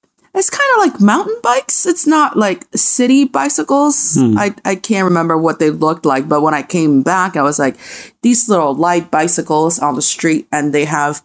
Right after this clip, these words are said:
Speaker 1: you know, a pretty, like, a, a collection s-, uh, spot every, I don't know,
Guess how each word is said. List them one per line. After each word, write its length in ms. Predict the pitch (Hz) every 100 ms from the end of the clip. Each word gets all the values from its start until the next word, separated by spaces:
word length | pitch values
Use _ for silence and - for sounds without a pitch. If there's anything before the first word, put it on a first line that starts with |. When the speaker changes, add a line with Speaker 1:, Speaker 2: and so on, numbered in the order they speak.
| _ _ _
Speaker 1:
you 140 | 175 156
know, 160 | 139
a 100 | 135
pretty, 460 | - 165 151 - 131
like, 220 | 147 143
a, 260 | 139 131 110
a 120 | 147
collection 400 | 143 160 156 156
s-, 260 | 143 - -
uh, 200 | 135 127
spot 560 | - - 156 143 135 - _ _ _ _ _ -
every, 600 | 151 139 135 127 120 123
I 140 | 123
don't 120 | 123 123
know, 220 | 127